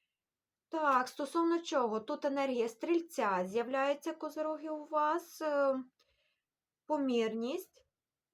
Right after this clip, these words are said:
М, переливаєте з пустого в порожнє якісь свої почуття і королева кубків. Ну, як я і сказала, для жінок точно переливання з пустого в порожнє якихось своїх почуттів.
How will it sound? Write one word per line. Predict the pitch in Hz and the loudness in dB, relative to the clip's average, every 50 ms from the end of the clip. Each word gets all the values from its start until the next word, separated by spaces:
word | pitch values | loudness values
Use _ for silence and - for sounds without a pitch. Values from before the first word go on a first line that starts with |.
| _ - | _ -10
М, | 262 254 254 254 254 254 - | -6 -6 -4 -4 -4 -4 -2
переливаєте | 277 269 269 269 269 262 294 302 302 302 277 277 | 0 2 4 4 4 4 4 2 2 0 -2 -6
з | 269 | -6
пустого | - _ 262 - - - 277 247 254 | -6 _ -12 -4 0 0 0 2 0
в | 247 - | -4 -4
порожнє | _ 254 262 269 277 262 254 254 | _ -4 0 0 0 0 0 -2
якісь | 247 233 226 - 262 254 - | -4 -4 -6 -8 -10 -10 -10
свої | - 220 240 233 247 | -8 -6 -6 -6 -6
почуття | 247 - 220 220 - 240 226 - _ 294 302 359 392 - - | -4 -6 -6 -4 -4 -6 -8 -4 _ 0 0 2 0 0 -4
і | 302 330 | -6 -8
королева | - - 262 233 220 220 226 226 269 262 | -4 -2 0 0 2 0 0 0 -2 -4
кубків. | 254 - 226 202 - _ - 220 220 | -4 -4 -6 -8 -8 _ -6 -6 -4
Ну, | 233 302 | -4 -2
як | 381 415 339 330 - - | 0 0 0 0 -2 -4
я | 247 | -6
і | 254 | -6
сказала, | 247 - - 226 196 220 220 214 214 208 | -6 -6 -8 -6 -2 -2 -2 0 -2 -2
для | 185 208 202 | -2 -2 -4
жінок | 202 208 220 226 233 233 - | -2 -2 -4 -4 -4 -6 -4
точно | _ 240 220 202 - - 190 185 | _ -2 -2 -2 -2 -8 -10 -10
переливання | - - 202 196 196 202 190 202 190 185 180 185 | -8 -6 -4 -4 -4 -4 -4 -4 -4 -4 -6 -8
з | 185 - | -10 -10
пустого | - 208 208 - _ 220 202 196 | -12 -12 -12 -6 _ -4 -4 -4
в | 185 - | -6 -6
порожнє | - 208 202 190 190 196 190 180 | -6 -4 -4 -4 -4 -4 -6 -6
якихось | 190 190 - 190 190 190 196 190 - | -6 -8 -8 -10 -8 -6 -8 -8 -8
своїх | - 180 190 190 175 180 | -8 -8 -6 -6 -6 -8
почуттів. | - - 185 185 - 202 - - 339 359 453 | -8 -10 -10 -8 -8 -10 -4 -2 0 0 0